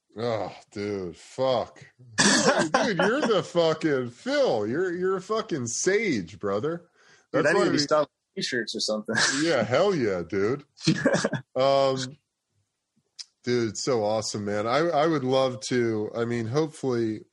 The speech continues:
Speaker 1: I would love to one day just get to just hang out and have a beer with
Speaker 2: Uh,
Speaker 1: you in person.
Speaker 2: dude, I gotta get you back. I gotta get you into Canada. I've, I've stressed it before. I've got a place. I'm here on waterfront. I've got a, uh, apartment that is independent of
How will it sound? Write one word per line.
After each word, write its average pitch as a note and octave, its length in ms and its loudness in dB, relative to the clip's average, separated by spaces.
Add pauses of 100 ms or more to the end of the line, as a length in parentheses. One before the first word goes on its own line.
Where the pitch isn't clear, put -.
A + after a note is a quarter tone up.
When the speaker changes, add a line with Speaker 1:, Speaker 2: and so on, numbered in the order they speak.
(220)
Speaker 1:
I B2+ 120 0
would C3+ 160 0
love B2 280 0
to A2 120 -4
one G#2 280 -4
day G2 200 0
just F2 360 -10
get F#2+ 200 -4
to F#2 120 -8
just E2 260 -10
hang F2+ 300 -4
out F2 180 -6
and F2 100 -12
have E2+ 180 -6
a D2+ 40 -14
beer F2 240 -6
with F2 180 -4
Speaker 2:
Uh, A#2 200 4
Speaker 1:
you D#2 60 -10
in D#2+ 140 -16
person. F#2 300 -2
Speaker 2:
dude, C#3+ 80 2
I D3+ 80 4
gotta F#3 220 2
get D#3+ 240 0
you C#3 80 -4
back. D3 240 0
I E3 80 0
gotta F#3 100 0
get F3 220 -2
you E3 80 -2
into D3+ 120 -2
Canada. D3 460 0
I've, B2 100 0
I've B2 200 0
stressed - 340 -2
it C3 100 -6
before. B2+ 320 0
I've D#3 160 2
got E3+ 140 0
a - 40 -2
place. E3+ 420 -2
I'm B2 120 -2
here C3+ 120 2
on B2+ 140 0
waterfront. D3+ 680 2
I've A#2+ 100 0
got B2+ 140 2
a, B2 140 0 (320)
uh, A2+ 280 2
apartment F3 600 -2
that C3+ 140 0
is B2+ 260 -4
independent E3 640 -2
of C#3 260 0